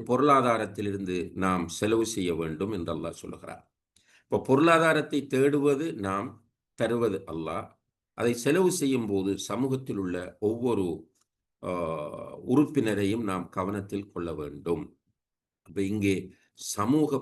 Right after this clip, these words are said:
பொறுப்புணர்வு என்பது ஒரு முஸ்லிமுடைய மிக முக்கியமான ஒரு பண்பு என்பதை அல்லாஹ் சொல்லுகிறான். சுயநலவாதியாக தானுண்டு,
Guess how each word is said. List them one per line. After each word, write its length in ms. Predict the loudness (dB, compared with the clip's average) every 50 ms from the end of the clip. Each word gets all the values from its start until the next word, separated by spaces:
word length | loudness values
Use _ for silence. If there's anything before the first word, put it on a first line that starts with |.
| -4 -2
பொறுப்புணர்வு 800 | 0 2 2 2 0 -2 -4 -4 -2 -2 -2 -4 -4 -4 -4 -6 -6 -10 -14 _ _
என்பது 500 | -4 -2 0 0 0 -2 -4 -4 -4 -4 -4 -4 -6 -10 -14 _ _ _ _ _ _ 0
ஒரு 200 | 2 2 2 2 0 0 -4 -6 -8 -14 _ _ _ _ _
முஸ்லிமுடைய 760 | -6 -4 -4 -4 -2 0 2 2 2 2 0 -2 -2 -2 -2 -2 -4 -4 -6
மிக 240 | -8 -8 -8 -6 -6
முக்கியமான 640 | -6 -8 -8 -8 -4 -2 -2 -2 -2 -4 -6 -8 -8 -8
ஒரு 120 | -8 -10 -12 -14 _
பண்பு 400 | -6 -4 0 0 0 0 0 0 0 -2
என்பதை 340 | -2 -4 -6 -8 -8 -8 -8
அல்லாஹ் 340 | -8 -8 -8 -10 -10 -12 -14
சொல்லுகிறான். 400 | -14 -14 -14 -14 -16 -20 -20 _ _ _ _ _ _ _ _ _ _ _ _ _ _ _ _
சுயநலவாதியாக 1080 | -14 -6 -2 0 2 2 2 2 0 0 0 -2 -2 -2 -2 -2 -4 -4 -4 -4 -6 -8 -10 -10 -12 _ _ _ _ _ _ _ _ _ _ _ _ _ _ _ 0
தானுண்டு, 640 | 4 6 8 8 8 8 8 10 8 8 8 6